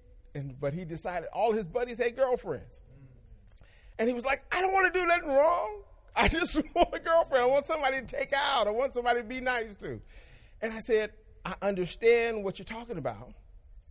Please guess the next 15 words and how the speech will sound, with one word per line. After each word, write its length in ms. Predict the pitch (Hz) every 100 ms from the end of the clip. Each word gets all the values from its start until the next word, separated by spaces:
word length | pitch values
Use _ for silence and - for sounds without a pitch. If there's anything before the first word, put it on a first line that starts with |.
| - -
I 80 |
said, 260 | 175 196 165
"But 240 | 185 226
then 200 | - 269
you 140 | 226 247
also 280 | 247 233 220
have 140 | 196
to 60 | -
think 200 | 226 196
about, 220 | 196 165
what 280 | 180 226 -
does 120 | 233
she 220 | - 339
wanna 280 | 311 254 160
do?" 180 | 127